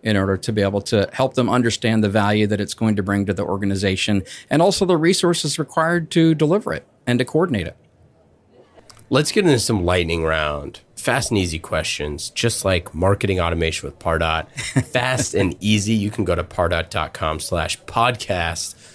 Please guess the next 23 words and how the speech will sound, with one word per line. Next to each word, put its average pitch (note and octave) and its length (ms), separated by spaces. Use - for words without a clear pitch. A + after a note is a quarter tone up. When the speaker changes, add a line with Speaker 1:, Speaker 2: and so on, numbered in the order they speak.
Speaker 2:
to G2+ 100
learn A2 300
more G2 340
about E2 220
all F2+ 180
the F2 120
amazing E2 480
things F2 360
that D2+ 240
Pardot G#2 340
can G2+ 120
do A#2 200
for - 180
your E2+ 220
marketing F#2 640
automation. E2 920
Fast A2 220
and C3+ 60
easy A#2+ 140
questions. A#2 340
Are B2 60
you B2 120
ready? G#2 380